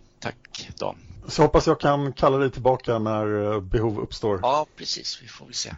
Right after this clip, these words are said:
Speaker 1: Jag ska försöka få ut lite ytterligare material här, och så får vi se vad det kan leda till.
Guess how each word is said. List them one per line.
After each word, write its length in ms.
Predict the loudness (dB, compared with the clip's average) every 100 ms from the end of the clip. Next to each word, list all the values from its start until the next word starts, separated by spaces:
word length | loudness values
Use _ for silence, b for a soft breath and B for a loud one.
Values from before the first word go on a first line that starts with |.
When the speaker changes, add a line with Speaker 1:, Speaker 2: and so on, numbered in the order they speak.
| -10
Speaker 1:
Jag 140 | -8 -4
ska 420 | -4 -4 -4 -8 -16 -20 _ _ -14
försöka 400 | -6 -4 -2 -4
få 280 | -4 -4 -2
ut 120 | -4
lite 520 | -2 2 2 2 -2 -10 -14 _ -8
ytterligare 420 | -6 -2 0 -2
material 480 | -2 -6 -4 -4 -4
här, 100 | -8
och 80 |
så 80 | -10
får 160 | -10 -8
vi 80 | -6
se 140 | -6
vad 120 | -6
det 60 | -6
kan 140 | -4
leda 240 | -2 -2 -4
till. 300 | -6 -6